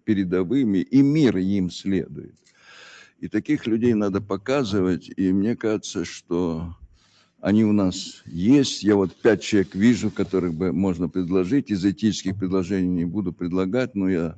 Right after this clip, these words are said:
вижу. Но вот из прошлого мы присудили Залезняку и Оганесяну, вот две такие премии. Это действительно, ну,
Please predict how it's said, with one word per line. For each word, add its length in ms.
вижу. 380
Но 140
вот 160
из 100
прошлого 460
мы 140
присудили 760
Залезняку 920
и 400
Оганесяну, 880
вот 280
две 160
такие 340
премии. 480
Это 460
действительно, 680
ну, 360